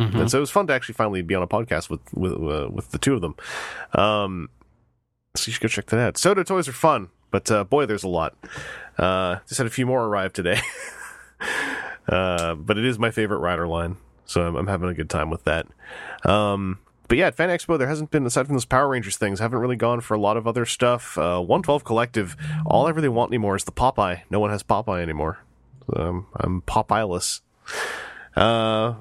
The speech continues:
Speaker 2: I, I, I got my mom arriving yesterday. My mom's in town. Uh, we're gonna go to Germany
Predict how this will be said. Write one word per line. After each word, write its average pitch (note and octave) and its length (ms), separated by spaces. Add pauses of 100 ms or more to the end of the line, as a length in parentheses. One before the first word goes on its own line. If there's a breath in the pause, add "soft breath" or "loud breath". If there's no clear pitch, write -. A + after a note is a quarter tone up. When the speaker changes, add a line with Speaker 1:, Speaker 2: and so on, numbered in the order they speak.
Speaker 2:
I, - 100
I, C3+ 280
I E3 60
got F#3+ 180
my D#3 60
mom C#3 340
arriving G3 640 (380)
yesterday. G#3 680
My G2+ 120
mom's B2 440
in C#3+ 200
town. E3 440 (160)
Uh, G2 380
we're G2 320
gonna C3+ 160
go B2+ 100
to G2 60
Germany C3+ 600